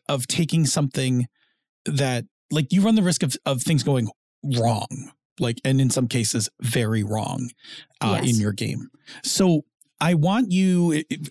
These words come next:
Speaker 1: as there are gonna be a couple takeaways from today's episode. This is one of them. Your group, and I will say this, it's on a sliding scale. At the very least, you as a G M in your head should have a contingency plan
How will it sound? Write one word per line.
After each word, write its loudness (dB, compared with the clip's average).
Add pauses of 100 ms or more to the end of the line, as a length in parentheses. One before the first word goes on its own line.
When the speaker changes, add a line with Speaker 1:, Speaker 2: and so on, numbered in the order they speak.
Speaker 1:
as 0
there 4
are 4
gonna 4
be 2
a 0
couple 0
takeaways 0
from 0
today's -2
episode. -6
This 0
is 0
one 2
of -10
them. -10 (680)
Your 0
group, -2 (640)
and 2
I 0
will 2
say 0
this, -2
it's -4
on -2
a -2
sliding 2
scale. -4 (600)
At 0
the 2
very 2
least, 0
you 4
as 2
a 2
G 0
M -6 (360)
in 6
your 4
head -2 (200)
should -2
have -2
a -2
contingency 2
plan 0